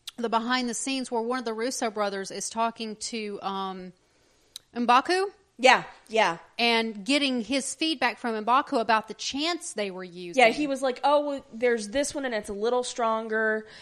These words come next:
Speaker 2: and it means this." Winston Duke, and,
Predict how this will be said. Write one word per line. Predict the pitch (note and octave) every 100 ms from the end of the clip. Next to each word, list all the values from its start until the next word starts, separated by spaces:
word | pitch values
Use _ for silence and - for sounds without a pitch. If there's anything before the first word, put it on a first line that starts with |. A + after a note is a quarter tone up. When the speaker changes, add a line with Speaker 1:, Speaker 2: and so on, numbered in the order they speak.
| -
Speaker 2:
and | - G#3
it | G3
means | G3 F#3+ F#3 F3+
this." | G3+ A3+ G#3+ G#3 G3+ A3
Winston | A3 A#3 A#3+ A3+
Duke, | G3+ A3 A3 -
and, | G#3 G3